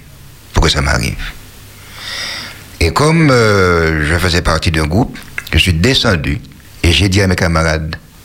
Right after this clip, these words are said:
tout ça qui était à moi en point, il m'a pas là, il y a encore ici. Ils m'ont demandé, « T'es malade ? » Non, m'en fini entre adventiste. Il m'a dit, « T'es malade ? » Non, m'en dit, « M'en fini entre adventiste. »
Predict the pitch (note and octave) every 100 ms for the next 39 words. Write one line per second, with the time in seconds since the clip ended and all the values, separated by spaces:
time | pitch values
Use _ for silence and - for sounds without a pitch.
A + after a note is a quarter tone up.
0 | - - - A#2+ G#2+ F#2+ F#2+ E2 E2 D#2
1 | D2 - E2+ D2 D2+ D2 E2 E2+ E2 D#2+
2 | D2+ D2+ D#2 - D2 - - - - -
3 | - - - - - - - E2 F2 F#2+
4 | F#2 F2 F2 G2 G2+ G2+ G2 G#2 G#2+ -
5 | - E2+ F2 D#2 - - E2+ - F#2 E2+
6 | D#2 D2+ D2 D2+ - - - - - -
7 | - - - - - - - - - -
8 | - - - - - - - - F#2+ G2+
9 | G#2 G#2 G2+ A2 A#2 A#2 B2 G#2+ A#2 C#3
10 | B2 B2 B2 B2 B2 - A#2 A2 F#2+ G2+
11 | G#2 G2+ A#2+ -